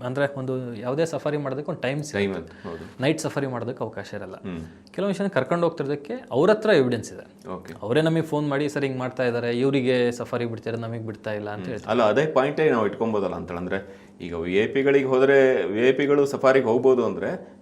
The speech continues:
Speaker 2: ಜನಸಾಮಾನ್ಯರಿಗೂ ಸಫಾರಿ ಓಪನ್ ಆಗ್ಬೋದು ಅನ್ನೋದು ಒಂದು ಪಾಯಿಂಟ್ ಅಲ್ವಾ
Speaker 1: ನಿಜ,
Speaker 2: actually
Speaker 1: ನಿಜ.
Speaker 2: ನಿಮ್ಗೆ? ಹ್ಮ್.
Speaker 1: ಅದು ಆ ವಿಷಯದಲ್ಲಿ again ಅದೇನಂದ್ರೆ, ಆ,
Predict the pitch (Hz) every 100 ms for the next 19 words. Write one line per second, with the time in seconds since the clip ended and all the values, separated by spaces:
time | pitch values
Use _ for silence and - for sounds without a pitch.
0 | - 107 123 131 139 143 139 147 190 208
1 | 104 110 127 131 120 113 113 110 104 98
2 | 104 101 101 113 131 113 107 120 117 90
3 | 85 117 85 78 78 78 87 - - -
4 | - - 90 - 131 165 202 139 190 208
5 | - 196 202 131 143 110 120 147 175 175
6 | 165 175 185 175 - - 151